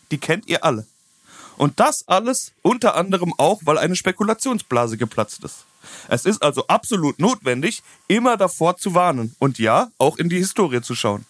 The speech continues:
Eine Sache, die damals übrigens auch passiert ist, war eine restriktive Politik der Notenbanken.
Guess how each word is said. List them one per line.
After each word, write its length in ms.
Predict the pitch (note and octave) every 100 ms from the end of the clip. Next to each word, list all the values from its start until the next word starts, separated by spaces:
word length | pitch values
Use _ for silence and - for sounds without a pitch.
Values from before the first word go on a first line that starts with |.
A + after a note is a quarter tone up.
| _ _ _ _ -
Eine 200 | F3 A3
Sache, 280 | G3 G#3
die 100 | F#3+
damals 380 | D3+ D3 G3 G3
übrigens 400 | F3 D3+ D3 C#3+
auch 180 | F#3+ B3
passiert 380 | - D#3 C#3 -
ist, 180 | G#3 - -
war 160 | - C3
eine 240 | D3+ D3
restriktive 580 | D3 G3+ - F#3 - E3
Politik 460 | D#3+ D3 C#3 D#3 -
der 140 | D3
Notenbanken. 840 | C#3+ E3+ G#3+ E3 C3+ A2+ G#2+ G#2